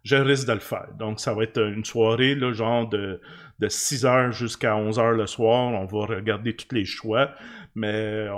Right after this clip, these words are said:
on va attendre de Triple Option, qu'est-ce qu'ils vont dire. Parce que d'habitude, c'est leur show en direct. Sinon, s'ils font leur show live, ben, on va faire un, un genre de cinq à sept, un genre de preview, un avant-match du repêchage le vingt-cinq avril. Le vingt-deux avril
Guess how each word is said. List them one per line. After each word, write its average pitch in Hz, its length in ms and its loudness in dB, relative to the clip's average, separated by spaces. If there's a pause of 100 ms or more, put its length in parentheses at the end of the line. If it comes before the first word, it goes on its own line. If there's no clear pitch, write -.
(100)
on 117 100 -2
va 127 120 6
attendre 151 400 4
de 110 180 4
Triple 131 340 -2
Option, 113 340 0
qu'est-ce - 240 -6
qu'ils 110 100 -6
vont 107 180 -2
dire. 120 320 0 (420)
Parce - 140 -6
que - 80 -4
d'habitude, 123 540 0
c'est 147 240 2
leur 120 240 4
show 131 260 -4
en 113 140 -2
direct. 110 420 -2
Sinon, 135 560 0
s'ils - 400 -6
font 175 180 -4
leur 127 200 4
show 139 280 0
live, 123 380 4
ben, 113 80 0
on 101 80 -2
va 104 120 0
faire 113 260 -2
un, 104 200 -4 (300)
un 101 80 0
genre 117 220 2
de 113 80 4
cinq 127 340 0
à 117 60 2
sept, 143 300 2
un 104 140 0
genre 120 220 0
de 110 120 2
preview, 127 540 -2 (300)
un 117 160 2
avant-match 131 720 2 (220)
du 123 500 -8
repêchage 131 680 2 (240)
le 135 240 6 (120)
vingt-cinq 123 580 4
avril. 113 560 4
Le 113 100 4
vingt-deux 156 360 6
avril 180 500 2